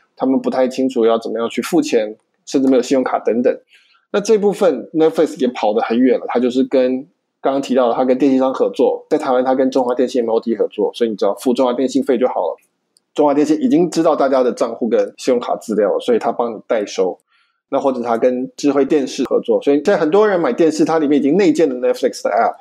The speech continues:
那你只要设定几个东西就可以很容易的叫出来看了。那这些东西都是苦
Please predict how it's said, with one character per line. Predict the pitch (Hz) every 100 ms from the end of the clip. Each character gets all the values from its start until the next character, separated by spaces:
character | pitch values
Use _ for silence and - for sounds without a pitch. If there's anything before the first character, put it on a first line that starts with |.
| _ _ _ _ -
那 | 127 117
你 | 123
只 |
要 | 120
设 | 113 156
定 | 135 135
几 | -
个 | 104
东 | 117
西 | 113
就 | 113
可 | -
以 | 110
很 | 104
容 | 98
易 | 117
的 | 107
叫 | 120
出 | 104 -
来 | 101 -
看 | - 120
了。 | - _ _ -
那 | 180
这 | 202
些 | 214
东 | 202 202
西 | 185
都 | 190 180
是 | 175
苦 | -